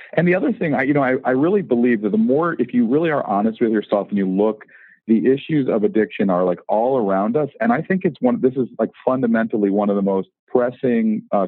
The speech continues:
crises that we're facing today, you know, far beyond just, uh, issues li-, like the opioid crisis is the, the issue of, like, people, the level of not just people dying, but of, of suffering that's out there showing up in suicide, anxiety, depression,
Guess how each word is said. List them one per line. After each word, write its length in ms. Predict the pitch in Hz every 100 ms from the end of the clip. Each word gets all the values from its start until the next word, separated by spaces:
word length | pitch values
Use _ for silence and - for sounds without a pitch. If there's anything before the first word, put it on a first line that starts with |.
| -
crises 580 | - 107 127 - 98 87
that 100 | 82
we're 180 | 87 -
facing 320 | 113 127 101
today, 280 | 98 85 80
you 80 | 90
know, 120 | 90
far 160 | - 117
beyond 360 | 120 110 101 95
just, 220 | 98 90 _ _ -
uh, 160 | 101 95
issues 360 | 104 - 107
li-, 80 | 98 -
like 180 | 101 92
the 140 | 87 -
opioid 440 | 110 120 104 82
crisis 420 | - 90 90 90 -
is 140 | 87
the, 240 | 98 92 98
the 100 | 120
issue 220 | 127 135
of, 60 |
like, 180 | 95 90 _
people, 320 | 127 131 -
the 80 | 101
level 520 | 107 117 147 143 131 _ -
of 200 | 104 98
not 180 | 123 127
just 200 | 135 -
people 220 | 120 110
dying, 480 | 87 95 107 104 87
but 180 | 92
of, 300 | 85 92 87 - _ _ -
of 120 | 104 -
suffering 440 | 117 127 135 107
that's 180 | 92 87
out 220 | 90 90
there 200 | 98 87
showing 340 | 85 113 101 98
up 180 | 92 95
in 300 | 87 85 -
suicide, 480 | - 127 123 113 101
anxiety, 580 | 85 85 110 113 104
depression, 680 | 85 - - 120 - 107 95